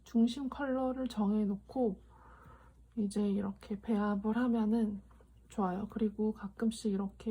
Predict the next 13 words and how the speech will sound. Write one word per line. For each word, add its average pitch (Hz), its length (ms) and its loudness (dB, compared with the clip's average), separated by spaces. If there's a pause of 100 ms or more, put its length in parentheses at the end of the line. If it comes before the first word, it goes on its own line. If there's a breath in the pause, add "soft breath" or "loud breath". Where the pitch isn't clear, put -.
(120)
뭐 202 320 -2 (880 loud breath)
오렌지라든지 208 1040 2
이런 196 280 0
다른 220 400 2
컬러도 208 640 0
조금 277 340 -10
조금씩 247 640 -2
포인트로 254 600 0 (100)
넣어줘도 196 800 -2 (560 soft breath)
괜찮고요. 214 720 -2 (100)
근데 208 340 0 (1500 loud breath)
전체적으로 233 680 4
막 214 200 2